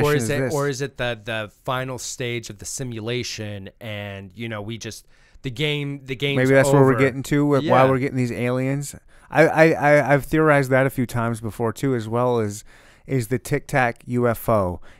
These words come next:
Speaker 1: and these different U F O ex-, ex-, uh, sightings and that we're getting is maybe, um, that we are in a simulation and there's one computer running everything.
Speaker 2: Mm-hmm.
Speaker 1: And then it's kind of like, that's like a mouse cursor,
Speaker 2: Mm-hmm.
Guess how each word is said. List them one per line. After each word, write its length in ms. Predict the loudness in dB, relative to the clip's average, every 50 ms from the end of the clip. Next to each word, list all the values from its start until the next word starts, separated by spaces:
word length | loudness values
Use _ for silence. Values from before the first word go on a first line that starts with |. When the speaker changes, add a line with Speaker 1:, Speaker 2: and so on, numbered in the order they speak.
| _ _ -6
Speaker 1:
and 120 | -4 -2
these 140 | -2 -4 -2
different 320 | -4 -4 -4 -4 -4 -2
U 140 | 0 0 0
F 160 | 0 0 -2
O 120 | -2 -2 -2
ex-, 320 | -2 -6 -10 -14 -14 -16 _ -12
ex-, 360 | -12 -12 -10 -12 -14 -12 -8
uh, 500 | -6 -4 -2 -2 -2 -2 -2 -4 -4 -6 -8
sightings 640 | -10 -6 -2 0 0 0 0 -2 -4 -6 -8 -8 -8
and 100 | -8 -8
that 120 | -8 -8 -8
we're 100 | -8 -8
getting 480 | -6 -6 -6 -4 -4 -6 -6 -8 -10 -14 _ _ _ _ _ _ _ _
is 240 | -4 -4 -4 -4
maybe, 760 | -4 -2 0 0 2 2 2 2 0 0 0 0 -2 -4 -8 _ _ _ _ _ _ _ _ _ _ _ _ _ _ _ _ _ _ _ _ _ _
um, 540 | -2 0 0 0 0 0 -2 -4 -6 -8 -10 -4 -4
that 100 | -2 0
we 100 | 2 2
are 140 | 2 2 4
in 120 | 2 2 0
a 60 | 0
simulation 680 | -2 -4 -4 -2 0 0 0 0 -2 -4 -6 -6 -6
and 120 | -4 -2 -2
there's 180 | -2 -2 -4 -4
one 200 | -4 -4 -4 -4
computer 480 | -6 -10 -12 -8 -6 -4 -4 -4 -4 -4
running 340 | -4 -4 -4 -4 -6 -8 -8
everything. 440 | -8 -8 -10 -10 -12 -12 -14 -14
Speaker 2:
Mm-hmm. 340 | -14 -16 -16 -16 -14 -14 -16 -16 -18 _ -8
Speaker 1:
And 140 | -6 -4 -2
then 120 | -2 -4
it's 160 | -6 -8 -10
kind 240 | -8 -6 -6 -4 -4
of 120 | -4 -4
like, 240 | -2 -2 -2 -4 -4
that's 240 | -6 -6 -4 -4 -6
like 100 | -6 -6
a 80 | -6 -6
mouse 320 | -4 -4 -4 -4 -6 -8
cursor, 580 | -10 -8 -8 -6 -6 -8 -8 -8 -8 -8 -8 -10 _ -14
Speaker 2:
Mm-hmm. 340 | -14 -14 -12 -12 -12 -12